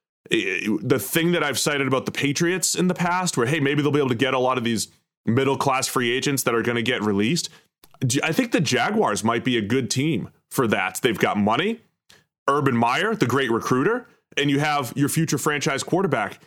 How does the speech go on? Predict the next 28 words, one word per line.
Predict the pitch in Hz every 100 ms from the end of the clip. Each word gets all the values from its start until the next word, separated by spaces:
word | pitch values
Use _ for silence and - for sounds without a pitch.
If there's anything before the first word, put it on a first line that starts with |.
| _ _
Is | 165 165 113
Jacksonville | - 156 - 226 208 175
all | 160 160
of |
a |
sudden | 147 160 151
gonna | 147 135
be | 131
this | 127 110
attractive | 117 - - 139 156 - 165 -
place | - 147 139 -
to | 117
land, | 104 165 165 117 104 - _ _ _
even | 185 185 170
though | 160 147
it's | 135
a |
smaller | - 139 131
market? | 127 170 170 120
I | 120
think | - 214
there's | 202 151 117
a | 131
world | 117 175 190 120 127 - _ _ _ -
where | 131
that's | 127 127 -
the |
case. | - 226 - -